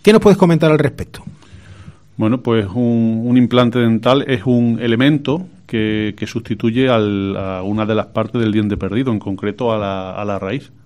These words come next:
Speaker 2: Cuando se pierde un diente, eh, el diente está compuesto de la corona y de la raíz, y el implante es la parte de la raíz que, que sustituye, que sustituye al diente.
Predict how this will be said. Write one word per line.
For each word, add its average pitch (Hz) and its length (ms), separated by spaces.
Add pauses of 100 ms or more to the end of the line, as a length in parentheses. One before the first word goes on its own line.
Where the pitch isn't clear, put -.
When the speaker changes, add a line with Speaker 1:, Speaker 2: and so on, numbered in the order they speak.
Speaker 2:
Cuando 98 300
se 92 100
pierde 107 200
un 107 100
diente, 117 380 (920)
eh, 101 640
el 98 140
diente 107 200
está 110 140
compuesto 113 400
de 107 60
la 101 120
corona 113 320
y - 20
de 113 80
la 110 100
raíz, 131 400
y 110 120
el 107 100
implante 117 800
es 127 180 (140)
la 110 180
parte 117 380
de 120 100
la 113 80
raíz 113 240 (100)
que, 110 400
que 104 100
sustituye, 98 800 (760)
que - 80
sustituye 110 460
al 101 100
diente. 120 280